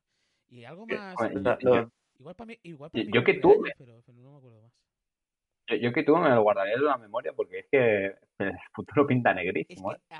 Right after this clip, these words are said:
Speaker 1: ver
Speaker 2: puede ser la última, la última.
Speaker 1: Claro,
Speaker 3: Es que
Speaker 1: porque aquí
Speaker 3: la
Speaker 1: el
Speaker 3: ul-
Speaker 1: problema es, ¿cuántas discotecas creéis que van a aguantar? Que, que es que eso es un tema.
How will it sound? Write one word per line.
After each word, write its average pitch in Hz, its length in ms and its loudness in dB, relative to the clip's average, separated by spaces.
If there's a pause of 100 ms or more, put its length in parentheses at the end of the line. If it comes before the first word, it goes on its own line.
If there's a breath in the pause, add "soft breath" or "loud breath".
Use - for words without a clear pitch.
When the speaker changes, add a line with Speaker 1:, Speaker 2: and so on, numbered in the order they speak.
Speaker 1:
ver 151 60 -10
Speaker 2:
puede 123 160 4 (200)
ser 156 140 6
la 117 340 4
última, 113 460 0
la 110 120 2
última. 104 380 -2 (580)
Speaker 1:
Claro, - 140 -20
Speaker 3:
Es 131 160 -8
que - 100 0
Speaker 1:
porque 170 200 -10
aquí 151 140 -6
Speaker 3:
la 117 60 4
Speaker 1:
el 113 60 4
Speaker 3:
ul- 120 80 0
Speaker 1:
problema 233 300 -14
es, - 160 -20 (140)
¿cuántas 240 420 -20
discotecas 262 480 -20
creéis 208 200 -20
que 226 60 -20
van 226 80 -20
a - 20 -20
aguantar? 160 420 -20
Que, - 100 -20
que - 120 -20
es - 80 -20
que 269 100 -20
eso 262 140 -20
es 214 80 -20
un 143 120 -20
tema. 214 240 -20